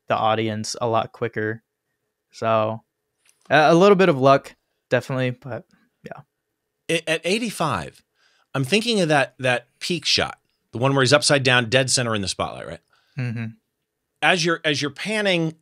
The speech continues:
Speaker 2: up and over, and, and the camera lens is, is going up, with that top shot, would you have still had the mat? Were you wide enough to have the mat and the audience in every shot?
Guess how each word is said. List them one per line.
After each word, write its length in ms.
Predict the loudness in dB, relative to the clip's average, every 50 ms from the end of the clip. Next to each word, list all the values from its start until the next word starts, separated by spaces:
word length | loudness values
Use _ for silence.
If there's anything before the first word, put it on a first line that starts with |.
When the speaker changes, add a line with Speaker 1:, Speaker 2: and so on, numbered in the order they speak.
| _ _ -2
Speaker 2:
up 260 | -2 -2 -2 -4 -14 _ _ _ _ _
and 160 | -4 -4 -2
over, 480 | 0 0 0 -2 -2 -4 -10 -14 -14 _ _ _ _ _ _ _ _ _ _ _ _ _ _ _ _ _ _ _ _ _ _ _ _ _ _ _ _ _ _ _ _ _ _ _
and, 160 | 0 0 0 2
and 200 | 0 0 0 0
the 60 | -2
camera 420 | -2 -2 -2 0 0 0 0 0
lens 280 | 0 0 0 0 -2 -4
is, 220 | -4 -6 -8 -10 -8
is 360 | -6 -6 -4 -4 -4 -6 -8 -10 _
going 340 | -6 -4 -2 -2 -4 -6 -6 _
up, 260 | -4 -4 -4 -4 _ _ _ _ _ _ _ _ _ _ _ _
with 200 | 4 4 4 6 6
that 180 | 4 4 4
top 240 | 0 0 0 0 0
shot, 260 | 2 2 2 2 4
would 160 | 2 0 2
you 120 | 2 2 2
have 120 | 4 4
still 220 | 4 4 2 0 0
had 320 | 0 0 0 0 0 0
the 80 | 0 0
mat? 360 | 2 2 2 2 0 0 -2 _
Were 120 | -2 -2
you 200 | 0 0 0 0
wide 260 | 2 2 2 2 2
enough 240 | 0 0 -2 -2 -2
to 60 | -4 -6
have 400 | -6 -4 0 2 2 2 4 2
the 60 | 0
mat 280 | 0 2 0 0 0
and 120 | 0 -2 -2
the 80 | -2 0
audience 400 | 0 -2 -2 -2 -4 -2 -2 -2
in 80 | -2
every 200 | -2 -2 -2 -2
shot? 360 | -2 0 0 -2 -4 -6 -10